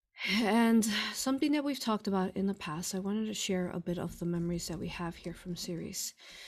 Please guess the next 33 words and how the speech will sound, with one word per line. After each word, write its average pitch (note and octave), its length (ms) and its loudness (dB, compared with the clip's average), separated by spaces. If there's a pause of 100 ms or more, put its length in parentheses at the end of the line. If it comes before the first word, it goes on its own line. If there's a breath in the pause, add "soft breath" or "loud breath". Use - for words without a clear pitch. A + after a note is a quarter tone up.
(280 loud breath)
and F#3 180 4
then F3 320 2 (160)
of - 380 -6 (840)
such - 300 -4
a G#3 60 -6
beautiful F#3+ 280 2
day F3 180 -2
and D#3+ 140 -2
such - 220 -6
a F#3 60 -6
beautiful E3+ 580 -4
life F3 400 -4
that - 160 -8
we F#3+ 120 -4
live, F3+ 460 2 (600 loud breath)
and G3 200 0 (120)
just - 160 -2
share, G#3+ 440 4
um, F#3 540 2 (640 loud breath)
guidance G3+ 560 2
and E3 160 -2
love G3 300 2
and F3 120 -2
perseverance G3 760 2
and E3+ 160 -4
hope G#3 360 2
and F3 160 0 (420 loud breath)
in G3+ 120 4
whatever G3 220 6
forms F3+ 360 0
we F#3+ 60 -2
can, D#3+ 320 -8 (120)
right? B3+ 240 0